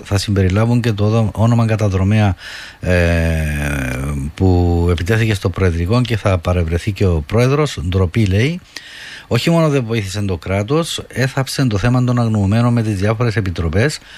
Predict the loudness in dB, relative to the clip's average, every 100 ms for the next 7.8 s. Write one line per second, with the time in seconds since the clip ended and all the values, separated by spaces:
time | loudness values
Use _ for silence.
0 | -20 -16 -4 0 2 0 0 0 2 0
1 | 0 -2 -2 -4 -2 0 2 2 2 2
2 | 2 2 0 -2 -2 -2 -2 -2 0 0
3 | -2 -2 0 2 2 0 0 -2 0 2
4 | 0 0 0 2 2 2 0 0 0 0
5 | 0 0 0 2 0 -2 -14 -14 -14 -6
6 | 0 2 4 2 0 -2 0 0 0 -2
7 | -4 -4 -2 0 0 -2 -2 -2